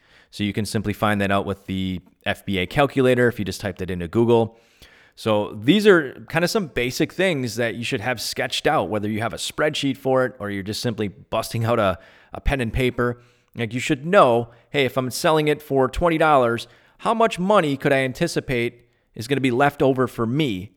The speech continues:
at the end of each sale? And obviously, you need to take into consideration any marketing expenses, pay-per-click, stuff like that. So there really shouldn't be any surprises, okay? So you should have a general idea of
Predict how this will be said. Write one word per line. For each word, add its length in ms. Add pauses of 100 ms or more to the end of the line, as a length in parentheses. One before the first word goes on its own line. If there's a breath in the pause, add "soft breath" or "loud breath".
(140)
at 180
the 160
end 160
of 120
each 240
sale? 360 (680)
And 160
obviously, 400
you 80
need 140
to 60
take 280
into 100
consideration 760
any 140
marketing 480
expenses, 500
pay-per-click, 540
stuff 260
like 200
that. 280 (300 loud breath)
So 140
there 100
really 220
shouldn't 320
be 100
any 160
surprises, 1120 (160)
okay? 380 (400 soft breath)
So 160
you 120
should 280
have 200
a 60
general 380
idea 400
of 360